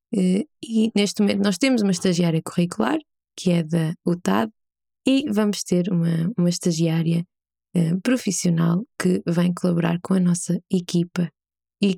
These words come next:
que, hum, eu espero, eh, fique connosco durante algum tempo. Por isso,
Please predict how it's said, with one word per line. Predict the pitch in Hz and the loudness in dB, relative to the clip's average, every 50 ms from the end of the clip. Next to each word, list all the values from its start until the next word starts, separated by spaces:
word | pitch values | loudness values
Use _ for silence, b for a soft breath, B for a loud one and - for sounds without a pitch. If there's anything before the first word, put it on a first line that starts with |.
| - - | -2 0
que, | 202 202 196 | 0 2 2
hum, | 190 190 190 185 185 180 185 180 - _ _ _ _ - - - | 4 2 4 4 2 2 0 -2 -6 _ _ _ _ -12 -6 0
eu | 202 208 214 | 0 0 0
espero, | 196 - - - 175 170 170 175 170 175 _ _ _ _ _ _ _ - | 0 -2 -2 0 0 2 2 0 -2 -6 _ _ _ _ _ _ _ -2
eh, | 185 175 170 170 170 170 | 0 2 2 2 0 -2
fique | - - 190 180 | -2 -2 -4 -2
connosco | - - 185 170 175 175 175 - - 180 | 0 0 0 2 2 0 -2 -4 -2 0
durante | 180 175 180 180 175 - - | 0 2 2 0 -2 -4 -2
algum | - 185 180 165 175 170 | 0 0 2 2 0 -2
tempo. | - - 160 151 143 _ - _ _ _ _ _ _ _ _ _ _ _ _ _ - | -2 -4 -6 -6 -8 _ -20 _ _ _ _ _ _ _ _ _ _ _ _ _ -2
Por | 208 196 | 0 2
isso, | 208 202 - - - - 202 202 202 202 208 - | 2 0 0 -2 -2 0 0 0 0 0 -2 -4